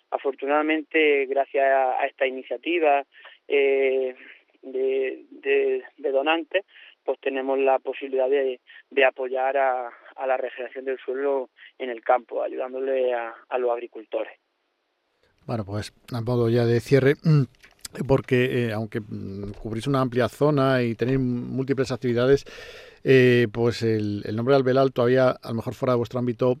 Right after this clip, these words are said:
Speaker 2: todavía, digamos, tiene que ser más, eh, conocido. Eh, entonces, vosotros mismos, en la información que habéis difundido a los medios,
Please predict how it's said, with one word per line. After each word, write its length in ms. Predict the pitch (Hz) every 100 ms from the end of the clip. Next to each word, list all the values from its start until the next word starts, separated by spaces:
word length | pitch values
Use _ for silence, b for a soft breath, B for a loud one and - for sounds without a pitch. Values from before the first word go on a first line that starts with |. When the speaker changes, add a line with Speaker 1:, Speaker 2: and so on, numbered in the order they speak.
| _ _
Speaker 2:
todavía, 480 | - 113 120 120 120
digamos, 340 | 113 113 113 -
tiene 140 | 107
que 60 | -
ser 140 | 117
más, 360 | 113 117 - -
eh, 280 | 107 104 - _
conocido. 760 | 120 117 113 - 139 143 151
Eh, 120 | 123 110
entonces, 720 | 104 104 101 101 110 - -
vosotros 300 | 110 113 127
mismos, 400 | 139 135 127 117
en 140 | 113
la 80 | 117
información 360 | 117 107 117
que 60 | 120
habéis 140 | 123
difundido 300 | 117 127 123
a 20 | 120
los 100 | 110
medios, 480 | 123 127 131 -